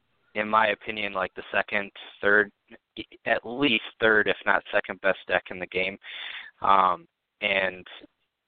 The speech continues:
so they do have that going for 'em, but the fact that they have so many less options and will always have so many less options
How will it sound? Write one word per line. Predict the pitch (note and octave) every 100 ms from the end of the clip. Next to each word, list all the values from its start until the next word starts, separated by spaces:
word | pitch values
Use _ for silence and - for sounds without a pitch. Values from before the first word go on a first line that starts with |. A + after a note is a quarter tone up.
| _ _ _ - A2 G#2 -
so | A#2+
they | A2+ A#2+
do | D#3
have | C3+ A2+
that | A#2 A#2
going | G2+ G2 -
for | F#2+ F2+
'em, | F2+ -
but | G2 F#2+ _ _
the | G#2
fact | - A#2 - -
that | G#2+
they | G#2+ G#2+ A2 - _ _ _ _ _ _
have | - G#2 G#2 G#2 G#2 G2+ - - -
so | G#2
many | A2 G#2+
less | G2+ G2+ - -
options | F#2+ - A#2 A#2+ -
and | G#2 G#2
will | G#2+ A2 G#2 -
always | G2 G2+ A2 A2+ -
have | A2 -
so | A2+
many | A2+ G#2+
less | G#2 -
options | G2 G2+ - A#2+ B2